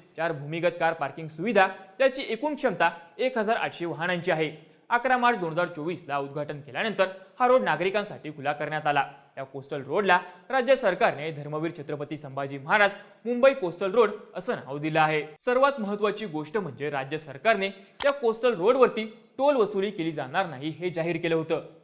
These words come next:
त्यामुळं कोस्टल रोडवरती कोणताही टोल द्यावा लागत नाही. पण असं असलं तरी अजून कोस्टल रोडच्या फेज वनचं काम पूर्ण झालेलं नाही. पादचाऱ्यांसाठीचे अंडरपास, पार्किंगची व्यवस्था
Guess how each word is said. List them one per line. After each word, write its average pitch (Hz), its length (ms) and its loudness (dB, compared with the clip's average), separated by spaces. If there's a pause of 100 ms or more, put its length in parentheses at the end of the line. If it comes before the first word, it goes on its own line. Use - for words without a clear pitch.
(100)
त्यामुळं 185 300 0 (360)
कोस्टल 254 300 2
रोडवरती 190 500 2
कोणताही 175 420 -4
टोल 147 260 -6
द्यावा 135 240 -2
लागत 156 320 2
नाही. 151 180 -6 (300)
पण 143 80 -12 (120)
असं 240 240 6
असलं 196 240 4 (300)
तरी 269 140 -4
अजून 220 280 0
कोस्टल 196 360 -2
रोडच्या 156 420 0 (100)
फेज 170 280 -2
वनचं 196 300 -2
काम 156 220 -4
पूर्ण 139 280 -14
झालेलं 160 360 0
नाही. 156 180 0 (340)
पादचाऱ्यांसाठीचे 143 760 -4
अंडरपास, 180 600 0 (300)
पार्किंगची 226 440 2
व्यवस्था 196 420 4